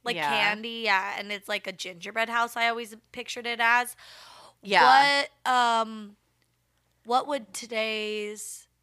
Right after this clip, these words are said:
Speaker 1: I guess it would be all the same. It would be a Stroop Waffle House.
Speaker 2: Yeah, Stroop Waffle House, uh, or just a Waffle House. <laughs>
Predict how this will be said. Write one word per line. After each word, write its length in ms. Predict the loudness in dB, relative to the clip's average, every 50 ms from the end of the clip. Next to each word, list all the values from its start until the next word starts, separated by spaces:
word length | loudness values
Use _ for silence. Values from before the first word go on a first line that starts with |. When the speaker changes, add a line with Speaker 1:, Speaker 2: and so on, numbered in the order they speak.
| _ _ _ _ _ _ _ _ _ _ _ _ _ _ _ _ -12
Speaker 1:
I 40 | -2
guess 240 | 2 2 2 2 0
it 60 | -6
would 100 | -8 -8 -6
be 120 | -4 -2
all 120 | -2 -2
the 100 | -4 -6
same. 220 | -10 -8 -8 -8 -6 -6
It 60 | -8
would 100 | -8 -6
be 120 | -6 -8 -8
a 40 |
Stroop 340 | -8 -8 -6 -6 -6 -6 -6
Waffle 320 | -8 -14 -14 -14 -16 -14 -12
House. 520 | -10 -10 -10 -12 -14 -18 -20 -20 -20 -20 _ _ _ _ _ _ _ _ -4
Speaker 2:
Yeah, 220 | 2 4 4 4 4
Stroop 300 | 0 -4 -8 -8 -6 -6
Waffle 260 | -4 -4 -4 -6 -6
House, 400 | -4 -2 -2 -2 -4 -6 -10 -10 -6
uh, 340 | -4 -2 -2 -2 -2 -4 -8 -14 _ _ _ _ _ _ _ _ _ _ _ _ _ _ -4
or 140 | -4 -2 -2
just 280 | -4 -4 -6 -4 -4
a 80 | -4 -2
Waffle 380 | 0 0 0 0 0 -2 -2
House. 480 | 0 0 0 0 -2 -4 -8 -10 -10 -12 _ _ _ _ _ _ _ _ _ _ _ _
<laughs> 1080 | -8 -8 -6 -6 -6 -8 -10 -10 -10 -12 -16 -16 -18 -18 -18 -18 -20 -20 -18 -10 -8 -8